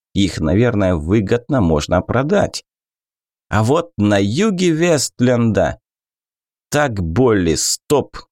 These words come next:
хлопнул ладонью по борту Сигмунд. «Про юг мы уже говорили. В этом году мы туда не сунемся, я сказал». Ночью я долго не мог заснуть, благо в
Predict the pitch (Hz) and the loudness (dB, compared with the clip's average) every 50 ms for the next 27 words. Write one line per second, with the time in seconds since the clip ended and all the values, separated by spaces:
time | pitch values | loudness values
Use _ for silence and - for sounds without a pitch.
0 | _ _ _ _ _ _ _ _ _ _ - 85 85 90 110 - - - 147 101 | _ _ _ _ _ _ _ _ _ _ -2 0 2 2 2 0 -2 -2 -2 -2
1 | 92 - - - 82 87 90 80 71 101 123 139 131 123 107 - 107 107 90 90 | -2 -2 -4 -2 -2 0 0 0 0 0 0 2 2 0 0 0 -2 -2 0 0
2 | 92 87 85 - - 104 104 - - 117 107 90 85 85 87 82 - - - _ | 0 0 0 -2 -2 -2 -2 -2 -2 -2 0 0 0 0 0 -2 -4 -6 -12 _
3 | _ _ _ _ _ - 90 82 82 87 85 87 92 123 151 156 - - 95 107 | _ _ _ _ _ -6 -4 -2 0 0 0 2 2 2 2 0 0 -2 -2 -2
4 | - - - 104 107 95 107 113 107 101 92 92 98 101 98 104 117 127 147 123 | -2 -2 -2 0 0 0 0 0 0 0 0 0 0 2 2 2 0 0 0 0
5 | 90 73 64 - - _ _ - 67 67 73 90 120 131 123 - 110 101 101 95 | 0 0 -2 -4 -6 _ _ -12 -10 -6 -2 0 0 0 0 -2 -2 -2 -2 0
6 | 92 95 92 92 120 127 117 110 123 151 151 - 127 113 117 120 120 123 127 117 | 0 0 0 0 2 2 2 2 2 2 0 0 0 0 0 0 0 0 -2 -2
7 | - - - - 123 117 107 110 107 101 95 - - 104 98 95 90 80 80 104 | -4 -4 -2 0 2 2 2 2 2 0 0 -2 0 0 0 0 0 -2 -2 0
8 | 120 127 120 113 - - - 110 110 101 92 95 107 104 101 101 101 90 82 - | 0 0 -2 -4 -6 -6 -4 -2 -2 -2 -2 0 0 2 2 2 2 0 -2 -4
9 | _ _ _ _ _ _ _ _ _ _ _ _ _ _ _ _ _ _ _ _ | _ _ _ _ _ _ _ _ _ _ _ _ _ _ _ _ _ _ _ _
10 | _ _ _ _ _ _ _ _ _ _ _ _ _ _ _ - 113 143 220 247 | _ _ _ _ _ _ _ _ _ _ _ _ _ _ _ -6 -2 0 0 0
11 | 240 - - - 196 190 - - - 104 101 127 131 113 117 180 190 196 147 127 | 0 -2 -2 0 0 0 0 0 -2 -2 0 0 0 0 0 0 0 0 2 0
12 | 127 120 123 123 123 127 113 110 104 120 135 131 - - 82 78 67 - - - | 0 2 2 2 2 2 0 0 0 0 -2 -2 -2 -2 -2 -2 -2 -4 -6 -10
13 | 98 - - 80 80 95 98 101 95 85 87 82 80 | -10 -8 -4 -2 0 2 2 2 2 0 0 -2 -2